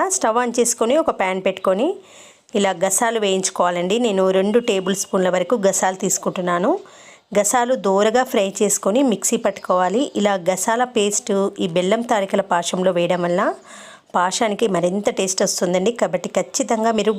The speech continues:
గసాలను ఇలా పేస్ట్గా చేసి పాశంలో యాడ్ చేసుకోండి, చాలా బాగుంటుంది. అది ఎప్పుడు యాడ్ చేయాలో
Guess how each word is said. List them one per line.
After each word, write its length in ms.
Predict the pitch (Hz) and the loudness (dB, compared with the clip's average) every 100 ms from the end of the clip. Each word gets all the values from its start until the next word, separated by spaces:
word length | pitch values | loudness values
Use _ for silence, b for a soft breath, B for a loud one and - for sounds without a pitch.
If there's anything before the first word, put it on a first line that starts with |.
| 185 | 0
గసాలను 480 | 180 196 185 190 320 | 0 0 0 0 2
ఇలా 120 | 254 196 | 2 2
పేస్ట్గా 360 | 190 185 208 202 202 | 0 -2 0 0 0
చేసి 200 | 180 - - | -2 -2 0
పాశంలో 400 | 208 185 196 196 180 | -2 -2 -2 0 0
యాడ్ 140 | 175 - | -2 -2
చేసుకోండి, 460 | 180 - 180 208 339 370 B B B B - | -4 -2 0 2 0 -2 B B B B -4
చాలా 260 | 196 175 202 202 | 0 2 0 0
బాగుంటుంది. 480 | 185 175 185 180 - - | 0 0 -2 2 2 0
అది 120 | 196 190 | 0 -2
ఎప్పుడు 180 | 190 240 | 0 0
యాడ్ 160 | 226 214 214 | 0 0 0
చేయాలో 260 | 202 202 | 2 2